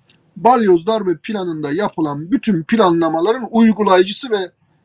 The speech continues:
<coughs> ortaya <coughs> ileriye sürücüsü Tayyip Erdoğan ve etrafı olmuştur.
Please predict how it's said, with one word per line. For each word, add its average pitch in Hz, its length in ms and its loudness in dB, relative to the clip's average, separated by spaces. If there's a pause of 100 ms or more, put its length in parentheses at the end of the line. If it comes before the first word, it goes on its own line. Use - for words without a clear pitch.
(420)
<coughs> - 600 2
ortaya 147 520 -2 (120)
<coughs> - 920 -20
ileriye 156 420 -8
sürücüsü 151 480 -10
Tayyip 151 260 -6
Erdoğan 123 400 -8
ve 160 60 -8
etrafı - 400 -12
olmuştur. - 480 -20